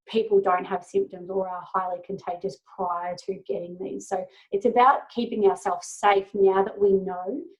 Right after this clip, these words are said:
that is, that is, it is spreading out there throughout the community. So in Victoria, which I want to highlight at the moment, and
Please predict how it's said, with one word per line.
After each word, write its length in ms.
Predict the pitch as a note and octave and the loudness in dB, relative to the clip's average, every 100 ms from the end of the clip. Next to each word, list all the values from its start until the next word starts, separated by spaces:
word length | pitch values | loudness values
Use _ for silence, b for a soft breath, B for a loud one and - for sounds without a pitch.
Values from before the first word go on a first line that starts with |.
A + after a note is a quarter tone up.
| - | 0
that 200 | G3 G3 | 0 2
is, 280 | G3+ G3+ - - | -2 -2 -4 -2
that 140 | F#3+ - | -2 2
is, 300 | G3+ G3 - _ - | 2 2 0 _ -8
it 160 | G3 - | -8 -8
is 560 | A3+ A#3+ F#3 F#3 - - | -6 -4 -4 -6 -10 -10
spreading 460 | - G#3 G3 G3 F3+ | -2 4 6 4 0
out 180 | F#3 | -8
there 220 | F3+ F3+ - b b b b _ _ _ - | -6 -10 -10 b b b b _ _ _ 0
throughout 380 | G#3+ F#3+ F3 - | 2 4 2 0
the 60 | G3 | -2
community. 520 | G3 F#3+ F3 F3 F3 - _ _ _ _ _ _ - | -2 -6 -6 -12 -14 -18 _ _ _ _ _ _ -14
So 140 | - - | 2 2
in 280 | - D4+ | 4 0
Victoria, 560 | C#4+ - - A3+ A3 G3 | 0 -4 -4 0 2 4
which 160 | G3 G#3 | 4 2
I 120 | F#3+ | 0
want 180 | G3 G3 | 4 4
to 120 | G3 | 4
highlight 420 | G3 G3 G3 G3 | 4 6 6 2
at 80 | G3 | 0
the 80 | F#3+ | -2
moment, 420 | F#3 F3+ - - | -2 -4 -12 -8
and 220 | A3 A3 | -4 -4